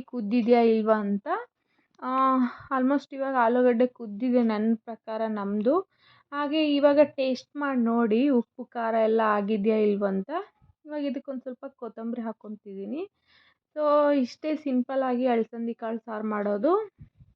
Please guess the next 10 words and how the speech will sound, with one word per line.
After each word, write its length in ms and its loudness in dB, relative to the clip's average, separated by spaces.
ವಿಡಿಯೋ 300 0
ಇಷ್ಟ 400 -6
ಆಗಿದ್ರೆ 540 -4
ಲೈಕ್ 420 0
ಮಾಡಿ, 340 -8
ಶೇರ್ 380 -6
ಮಾಡಿ, 380 -2
and 300 -4
ಸಬ್ಸ್ಕ್ರೈಬ್ 580 -8
ಮಾಡ್ಕೊಳ್ಳಿ. 600 -6